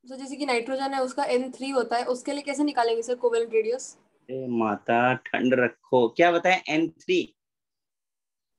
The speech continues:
Speaker 1: हाँ, sir,
Speaker 2: N three
Speaker 1: N3।
Speaker 2: बोला? हाँ?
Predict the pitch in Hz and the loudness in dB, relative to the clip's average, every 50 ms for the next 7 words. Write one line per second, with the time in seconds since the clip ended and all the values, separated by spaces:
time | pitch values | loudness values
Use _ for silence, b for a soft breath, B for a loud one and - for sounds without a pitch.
0 | _ _ _ _ _ _ _ _ 247 269 311 320 - - 403 403 - 151 269 - | _ _ _ _ _ _ _ _ -4 -2 0 0 0 0 0 0 0 0 -2 -2
1 | _ _ _ _ _ _ _ _ _ _ _ _ _ _ _ _ _ _ _ _ | _ _ _ _ _ _ _ _ _ _ _ _ _ _ _ _ _ _ _ _
2 | _ _ _ _ _ _ _ _ _ _ _ _ _ _ _ _ _ _ _ _ | _ _ _ _ _ _ _ _ _ _ _ _ _ _ _ _ _ _ _ _
3 | _ _ _ _ _ _ _ - 147 185 247 | _ _ _ _ _ _ _ -6 -4 -4 -4